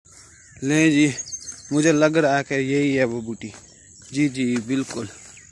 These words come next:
यही है वो बूटी जो, जिसकी मुझे तलाश थी और अल्हम्दुलिल्लाह से मैंने ढूंढ ही ली है। और अभी इसे तोड़ेंगे और लेके जाएंगे जी। छोड़ दो भाई,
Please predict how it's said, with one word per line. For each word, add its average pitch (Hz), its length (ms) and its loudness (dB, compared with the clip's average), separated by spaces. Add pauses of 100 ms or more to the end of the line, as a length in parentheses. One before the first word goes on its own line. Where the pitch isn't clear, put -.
(200)
यही 147 280 -2
है 151 100 0
वो 135 180 -4
बूटी 127 320 -6
जो, 127 240 -4
जिसकी 127 320 -10
मुझे 127 200 -4
तलाश 123 400 -6
थी - 180 -8
और 123 220 -2
अल्हम्दुलिल्लाह 123 720 -4
से - 160 -10
मैंने 120 280 -6
ढूंढ 123 320 -6
ही 131 100 -2
ली 127 200 -4
है। 135 140 -6 (520)
और 113 380 -4
अभी 131 360 -4
इसे 123 260 -6 (420)
तोड़ेंगे 123 440 -2
और 107 240 -2
लेके 110 340 -6
जाएंगे 110 400 -6
जी। 95 100 -18 (3000)
छोड़ 113 280 -8
दो 123 140 -2
भाई, 120 480 0